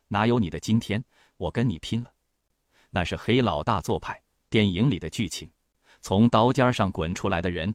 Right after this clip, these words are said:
可不是这样。洪秀全怎么办呢？他的脑筋或许飞到了两千年前，借鉴了刘邦处理韩信的经验。当初韩信东征，平定齐国，兵权在握之际，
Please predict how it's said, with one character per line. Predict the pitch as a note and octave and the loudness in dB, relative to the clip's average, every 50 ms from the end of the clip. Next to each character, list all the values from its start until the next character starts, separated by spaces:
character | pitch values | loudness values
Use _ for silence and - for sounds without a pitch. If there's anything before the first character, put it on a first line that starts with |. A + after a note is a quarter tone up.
| - | -6
可 | - - F2+ | -8 -10 -8
不 | D2+ - D#2+ | -6 -6 -6
是 | - A2 | -6 -6
这 | - - D#2 | -6 -8 -10
样。 | - - _ _ _ _ _ _ _ _ _ _ _ _ _ _ _ _ _ | -14 -18 _ _ _ _ _ _ _ _ _ _ _ _ _ _ _ _ _
洪 | - - - G2+ B2 E3+ F3 | -10 -4 0 2 2 4 4
秀 | - C#3+ G#2+ | 4 2 2
全 | - - - D#2 D2+ E2+ A2 C#3+ - _ - | 0 -2 -8 -8 -6 -4 -4 -4 -6 _ -10
怎 | - F2 D#2+ | -10 -8 -8
么 | D2+ | -6
办 | - G2 G#2+ G2 | -6 -8 -8 -8
呢？ | - - _ _ _ _ _ _ _ _ _ | -12 -18 _ _ _ _ _ _ _ _ _
他 | - - G2+ | -4 -2 -2
的 | G#2+ F2+ | 0 -2
脑 | F2+ E2 D2+ D2 | -2 -4 -6 -8
筋 | - - A#2+ C3+ C#3+ - - _ | -2 2 2 2 2 0 -6 _
或 | - - G#2 F#2+ | -4 -2 -2 -2
许 | - - F2 | -2 -4 -6
飞 | D#2+ - G#2 A2 B2 | -4 0 0 0 2
到 | A#2 F#2 | 0 0
了 | F2+ E2+ | -2 -2
两 | F2+ F2 D#2 D#2+ D#2+ | -4 -4 -6 -6 -6
千 | D#2 - C#3+ E3 F#3 | -4 -2 2 4 4
年 | C3+ G#2 A#2 C3 | 4 4 2 0
前， | - - - D2 F2 A#2 C#3 - _ _ _ - - _ _ | -2 -4 -8 -8 -8 -8 -8 -10 _ _ _ -20 -20 _ _
借 | - - A#2+ G#2 | 0 2 4 4
鉴 | - G#2 G2 | 4 2 0
了 | F#2+ F#2 | 0 -2
刘 | F2+ F2 G2 C3 | -2 -2 -2 0
邦 | D3 C#3+ D#3 D#3+ | 0 2 2 0
处 | - - G2 G#2+ | 0 -2 -4 -4
理 | A2 F#2+ D2+ | -4 -4 -6
韩 | - - - E2+ F#2 B2+ | -8 -10 -8 -4 -4 -4
信 | - - C3 | -2 -2 -4
的 | G2 | -4
经 | D#2 - - F2+ G2 | -6 -8 -10 -10 -10
验。 | F#2+ E2+ _ _ _ _ _ _ _ _ _ _ _ _ _ _ _ _ | -10 -12 _ _ _ _ _ _ _ _ _ _ _ _ _ _ _ _
当 | - G2+ G#2 A2 | 2 4 4 4
初 | A2 - G#2 G2 | 4 2 0 -2
韩 | - - E2+ F2+ A2+ | -2 -2 -2 0 0
信 | - A2 F#2+ E2 | 0 0 -2 0
东 | - G2+ A2+ A2+ | 2 2 2 4
征， | - G#2+ A#2 D3 - _ _ _ _ | 2 0 -2 -2 -4 _ _ _ _
平 | - - G#2+ B2 | -4 0 0 2
定 | - D3+ A#2+ G#2+ | 2 2 2 0
齐 | - - G#2+ G#2+ | 0 -2 -6 -6
国， | - D2 D2+ - - _ _ - - _ | -6 -10 -14 -14 -18 _ _ -20 -20 _
兵 | _ A2+ C3 D#3+ D#3+ | _ 4 4 4 4
权 | - - F2+ A#2+ C#3 | 2 0 -2 0 0
在 | - G#2+ F#2+ | 0 0 0
握 | G#2 F#2+ E2 | 0 -2 -2
之 | - G2+ G2 | -2 -4 -4
际， | - - E2 | -4 -6 -10